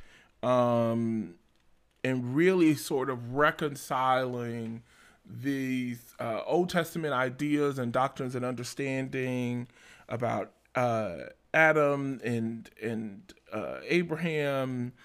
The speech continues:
And, and, and he says, "For, for righteousness was imputed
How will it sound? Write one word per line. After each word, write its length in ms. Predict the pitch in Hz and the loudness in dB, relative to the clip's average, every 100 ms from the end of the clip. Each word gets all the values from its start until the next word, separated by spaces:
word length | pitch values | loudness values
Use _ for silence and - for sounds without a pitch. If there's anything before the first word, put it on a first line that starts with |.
| - _ _ - | -20 _ _ -6
And, 200 | 131 120 | -2 -2
and, 280 | 120 123 135 - | -2 -2 -2 -2
and 180 | 127 | -2
he 120 | 131 139 | -2 -4
says, 320 | - 127 117 | -4 -4 -4
"For, 180 | 131 120 | -6 -4
for 200 | 131 120 | -4 -4
righteousness 920 | 123 143 147 156 143 - 135 123 - - - | -2 2 2 0 -6 -4 -4 -6 -10 -20 -20
was 260 | - 131 123 | -4 -2 0
imputed 840 | 117 113 - - 247 226 165 120 | -2 -4 -8 -2 0 2 2 0